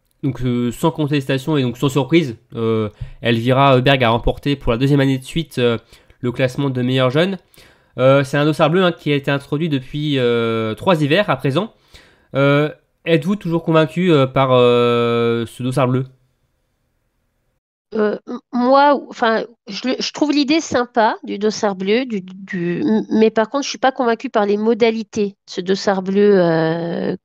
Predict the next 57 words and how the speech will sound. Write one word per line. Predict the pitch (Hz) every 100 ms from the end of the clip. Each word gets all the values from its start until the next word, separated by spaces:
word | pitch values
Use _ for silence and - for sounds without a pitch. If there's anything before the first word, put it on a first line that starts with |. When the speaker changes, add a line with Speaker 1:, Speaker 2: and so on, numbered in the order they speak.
| _ -
Speaker 2:
comme | 196
l'U-, | 202 202
l'I | - 214
B | 196
U | 208 214
l'a | 196
fait. | 202 240 262 - - - - _ -
Euh, | 208 190 185
je | -
crois | 208
qu'on | 208
en | 196
a | 175
déjà | 180 190
parlé, | 190 196 214 254
mais | 240
c'est | 208 202
vrai | 202
que | 196
je, | 208 -
je | - 196 - _ -
trouve | - 226 214
que | 196
ça | - - - 185
n'a | 190
pas | - 226
grand | 220 226 226
sens | - 233 226 220
d'avoir | 196 180 190
des | 190
gens | 190 202
comme | 202 196 180 175
Sturla, | - 202 202 196 196 202
euh, | 180
l'année | 175 185
dernière | 185 185 196 202 196 -
ou | 196 190
Elvira | 180 190 185 190
cette | 190 196
année, | 180 190 190
la | 180
saison | 175 - 180
dernière, | 180 196 196 196
qui, | - 190 - - - _ -
qui | 214
jouent | 202 240 233
à |
la | 214
fois | 208 220
le | 202
général | 202 202 202 214 214 -
et | 208
qui | - 180
gagnent | 190 196
le | 185
dossard | 185 - 185
bleu. | 180 202